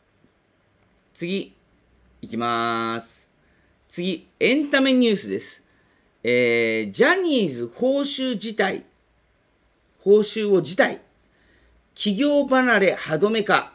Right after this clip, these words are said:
その程度では変わらないと思います。もう社名変えないとダメだと思います。はい。ジャニーズ、そのジャニーズ、補償と再発防止策を発表とのことです。はい。補償もすると。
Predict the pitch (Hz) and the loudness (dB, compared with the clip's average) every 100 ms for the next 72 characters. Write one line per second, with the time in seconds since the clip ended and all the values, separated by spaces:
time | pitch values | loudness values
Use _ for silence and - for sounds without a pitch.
0 | _ - 202 226 262 285 269 202 156 156 | _ -4 -2 0 0 0 2 2 2 0
1 | 147 143 139 135 117 104 123 170 240 240 | -2 0 -4 -4 -6 -8 -6 -2 -2 -2
2 | - 214 220 226 220 196 196 160 127 127 | -2 -2 0 -2 0 0 0 -2 -4 -2
3 | 110 104 101 95 101 - - 120 107 - | -4 -6 -10 -14 -16 -20 -12 -10 -10 -14
4 | _ _ _ _ _ _ _ _ - 107 | _ _ _ _ _ _ _ _ -20 0
5 | 226 294 330 311 156 120 107 - _ _ | 2 4 2 2 0 -2 -4 -6 _ _
6 | - 208 233 185 208 208 147 120 104 - | -10 -6 -4 2 2 4 0 -2 -10 -14
7 | _ _ _ _ 190 220 311 294 285 294 | _ _ _ _ 4 4 4 2 0 4
8 | 285 - - - 202 226 208 208 208 170 | 2 2 -10 -4 4 6 6 -2 -2 -2
9 | 175 185 175 - 139 175 254 277 - - | 2 2 2 -4 -6 -2 0 -2 -4 -6
10 | 143 - _ 196 233 247 139 113 - 101 | -6 -6 _ 6 6 4 0 -6 -14 -14
11 | 104 120 180 180 - - _ _ 127 156 | -12 2 2 2 -10 -16 _ _ 0 0
12 | 135 _ _ _ _ _ _ _ 147 151 | 0 _ _ _ _ _ _ _ -10 0
13 | 180 202 247 269 - 151 175 175 | 2 2 2 0 -2 0 0 -2